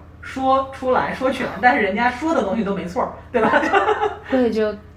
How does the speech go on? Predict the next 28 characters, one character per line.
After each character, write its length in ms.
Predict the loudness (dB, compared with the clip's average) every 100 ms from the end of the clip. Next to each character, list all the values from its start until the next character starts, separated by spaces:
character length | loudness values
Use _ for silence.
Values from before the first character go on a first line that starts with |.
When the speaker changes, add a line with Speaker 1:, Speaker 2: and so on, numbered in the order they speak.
| 0
Speaker 2:
那 160 | 4
就 100 | 4 4
看 200 | 4 4
它 160 | 4
的 220 | 6 4
价 240 | 4 4 4
格 180 | 2 2
是 160 | 2
卖 320 | 0 2 2
镀 240 | 0 -2 0
的 140 | 0
那 40 | -2
一 140 | -2
层 220 | -2 -2
的 80 | 0
价 220 | 2 2
格， 100 | 0
还 240 | -2 -2 -4
是 100 | -4
它 140 | -2
按 260 | 0 0 -2
整 220 | -4 -2
个 160 | 0 0
的 100 | 0
重 140 | -2
量 160 | -2 -2
卖 160 | -2
啊？ 240 | -4 -6